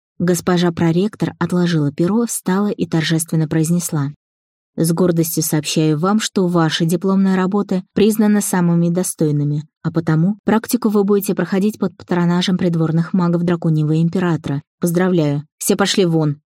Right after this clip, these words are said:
Я на завтра взяла внеплановый выходной, и мне нужно закончить много дел».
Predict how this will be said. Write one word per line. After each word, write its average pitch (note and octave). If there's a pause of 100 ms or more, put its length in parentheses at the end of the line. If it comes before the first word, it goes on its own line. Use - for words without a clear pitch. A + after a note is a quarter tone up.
(120)
Я F#3+
на G#3
завтра G3+
взяла F#3
внеплановый D#3
выходной, F#3+
и -
мне G3
нужно G3
закончить F3
много D3
дел». C#3+